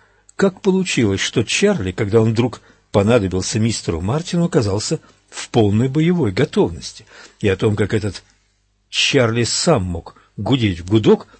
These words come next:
и подбрасывать угля в топку. И вновь мальчик задал себе вопрос, уж не нарочно ли машинист Боб испортил Берлингтон Зефир,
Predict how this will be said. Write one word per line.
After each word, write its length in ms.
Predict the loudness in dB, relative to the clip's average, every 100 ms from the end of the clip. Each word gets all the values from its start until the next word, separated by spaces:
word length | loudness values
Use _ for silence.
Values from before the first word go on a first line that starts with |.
| _ _ -6
и 120 | -2
подбрасывать 840 | 0 0 2 0 0 -4 -8 -10 -8
угля 360 | -4 0 0
в 100 | -2
топку. 460 | -8 -10 -10 -18 -20 _ _ _ _
И 120 | -2 0
вновь 440 | 2 2 0 -4
мальчик 420 | -4 -4 -4 -8
задал 320 | -4 -4 -4
себе 300 | -6 -8 -6
вопрос, 420 | -6 -6 -6 -8 -10 _ _ _
уж 320 | -2 -2 -4 -4
не 180 | 0 2
нарочно 560 | 2 0 -2 -4 -8
ли 120 | -6
машинист 540 | -4 -4 -4 -4 -4 -4
Боб 260 | -2 -2 -4 _ _ -4
испортил 680 | -2 -2 2 2 2 -2 -2
Берлингтон 680 | 0 0 0 -6 -6 -6
Зефир, 380 | -6 -6 -4 -6